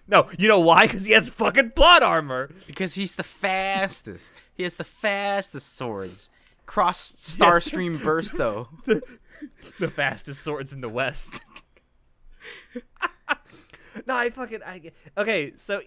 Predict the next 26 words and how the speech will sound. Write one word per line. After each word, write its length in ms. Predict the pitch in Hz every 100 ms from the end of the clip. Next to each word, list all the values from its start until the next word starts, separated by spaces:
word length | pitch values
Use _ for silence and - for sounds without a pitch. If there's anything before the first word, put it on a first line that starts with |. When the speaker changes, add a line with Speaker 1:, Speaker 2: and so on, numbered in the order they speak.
| _ -
Speaker 1:
I 180 | 302 415
even 160 | 302
have 160 | 220 202
to 80 | 240
call 240 | 214 214
out 160 | 202 175
JoJo's 460 | 185 208 196 170
for 80 | -
this 260 | 123 127 143
because 300 | 160 202 190
they 180 | 220 214
do 140 | 208
death 240 | 185 170
fake 300 | - 170 160
outs. 340 | 165 135 139 - - - _ 139 -
JoJo's 340 | 214 220 175
is 80 | 135
so 240 | - 185
bad 300 | 165 151 143
for 100 | -
death 220 | 117 117 110
fake 240 | 104 98
outs 240 | 95 95
too 180 | - 113
sometimes. 560 | 98 101 95 87 98 _ _ _ _ 131
Um, 420 | 135 117 101